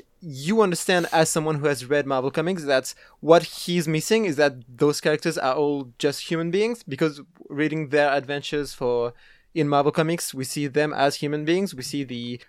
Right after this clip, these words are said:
the tensions between the teams. We see that, um, Peter Parker is Spider-Man. We see stuff like that. And from Phil's point of view, we just see them as godly beings. And we,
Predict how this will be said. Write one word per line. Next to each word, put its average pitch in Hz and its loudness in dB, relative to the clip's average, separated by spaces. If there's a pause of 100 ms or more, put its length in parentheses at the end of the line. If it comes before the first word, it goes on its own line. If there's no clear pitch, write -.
(160)
the 127 4
tensions 151 0
between 156 -4
the 170 -2
teams. 190 0
We 143 -10
see 147 -4
that, 139 -2
um, 131 0 (280)
Peter 139 0
Parker 147 4
is 151 0
Spider-Man. 160 2
We 160 -4
see 156 -8
stuff 143 -6
like 147 -6
that. 175 2
And 139 -4
from 147 -4
Phil's 151 -6
point 151 -6
of 151 -6
view, 180 -2
we 135 -4
just 143 -2
see 147 -4
them 143 -2
as 135 0
godly 156 -2
beings. 175 -2
And 131 -6
we, 131 -8